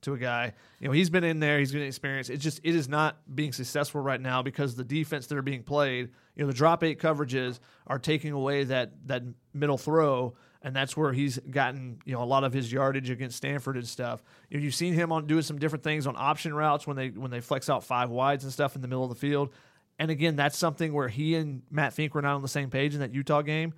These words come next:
They tried a couple times with an option route and, you know, it was thrown different direction than which way that London went.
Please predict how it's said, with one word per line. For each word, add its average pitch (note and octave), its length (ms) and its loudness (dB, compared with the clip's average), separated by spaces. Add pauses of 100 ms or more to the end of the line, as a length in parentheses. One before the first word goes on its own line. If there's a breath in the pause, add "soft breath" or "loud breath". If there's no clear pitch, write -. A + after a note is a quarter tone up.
(260 soft breath)
They C3+ 80 -2
tried D3 160 4
a C3+ 40 2
couple D3+ 220 0
times D3 460 0
with C#3+ 160 0
an A#2+ 60 0
option C#3+ 300 0
route C#3+ 340 2
and, C3+ 260 -6 (260 soft breath)
you C3+ 100 -6
know, C#3+ 80 -2
it A2+ 40 -2
was B2 140 -2
thrown C#3+ 360 -2
different C#3+ 320 -2
direction C3+ 440 -2
than B2 200 -4
which C3 180 -2
way C3+ 220 0
that B2 140 -4
London C#3 340 -2
went. D#3+ 240 0